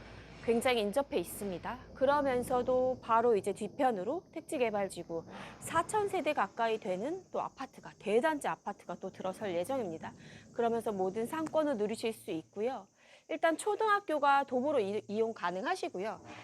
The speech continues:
자차로 초등학교 한 이 분 정도, 중학교는 한 오 분, 그러면서 외국어 고등학교, 외국어 대학교도 바로 인접해 있는 위치 좋은 곳에 위치해 있는 곳입니다.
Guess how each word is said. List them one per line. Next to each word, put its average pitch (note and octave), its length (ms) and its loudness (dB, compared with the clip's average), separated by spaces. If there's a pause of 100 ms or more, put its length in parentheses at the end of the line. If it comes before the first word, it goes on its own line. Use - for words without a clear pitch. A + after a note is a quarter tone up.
(100)
자차로 C#4 960 2 (300)
초등학교 F4 640 0
한 C4 200 -2
이 G#3 100 -2
분 B3 160 -2
정도, A3+ 580 -4 (200)
중학교는 B3+ 1040 0
한 G3 120 -6
오 F3 140 -2
분, F3 320 -8 (420)
그러면서 A#3 800 0
외국어 G#3 300 2
고등학교, A#3+ 640 2
외국어 G3 300 -2
대학교도 A#3+ 880 -2
바로 E3+ 320 -4 (380)
인접해 A#3 440 -2
있는 G3+ 300 -6 (880)
위치 G3 240 -6
좋은 B3+ 400 0
곳에 F3 320 -4 (160)
위치해 G3 320 -4
있는 G3+ 340 -4
곳입니다. F#3 580 -8